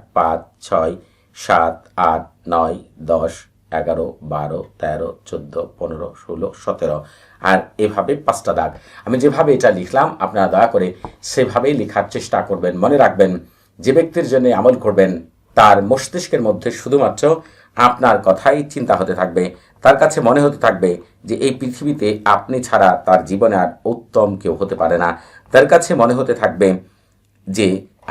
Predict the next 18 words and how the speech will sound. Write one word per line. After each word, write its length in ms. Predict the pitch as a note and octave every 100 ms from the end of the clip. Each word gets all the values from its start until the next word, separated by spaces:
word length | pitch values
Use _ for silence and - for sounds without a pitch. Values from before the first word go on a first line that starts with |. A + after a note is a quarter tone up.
| A#2
আপনাকে 380 | A#2+ D3+ D3 B2+ F#2+
না 60 | A2 -
পেলে 160 | G#2 F#2
তার 120 | F2+ D#2+
জীবন 240 | G#2 G2+ G#2 D#2
মূল্যহীন। 460 | F#2+ A#2 G2+ F2+ F2 E2 _ - -
মনে 160 | A2 C#3+ -
রাখবেন 260 | G2 G#2 G2+
এই 60 | G2+ G#2
আমল 200 | G#2+ B2 G#2+
করার 200 | G2 F#2
পরে 160 | B2 G#2 F#2
তার 120 | F#2+ -
প্রতিটি 340 | C3+ B2+ - - -
অঙ্গ 180 | G2+ A#2+ A2+ -
প্রত্যঙ্গ 340 | F#2 G2 F2 F2+ - G#2+
আপনার 300 | G2+ - G2+ E2+
হয়ে 180 | F#2+